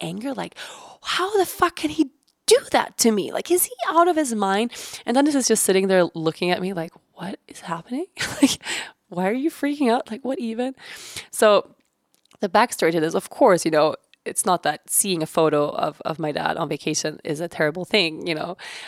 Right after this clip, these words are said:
Uh, but for me, I have a really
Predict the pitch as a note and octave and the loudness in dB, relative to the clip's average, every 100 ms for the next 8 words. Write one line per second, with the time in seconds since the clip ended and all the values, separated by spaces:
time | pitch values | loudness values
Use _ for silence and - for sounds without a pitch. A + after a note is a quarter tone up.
0 | - F3 E3 F3+ - G3 F#3 G#3 A#3+ E3+ | 0 0 2 -2 -2 -6 -2 2 4 4
1 | D#3 G3 - - _ _ - G3 F3+ F#3+ | 2 -4 -10 -20 _ _ -2 0 0 -2
2 | G3 A3+ C4 C4 G3+ | -4 -8 -8 -6 -8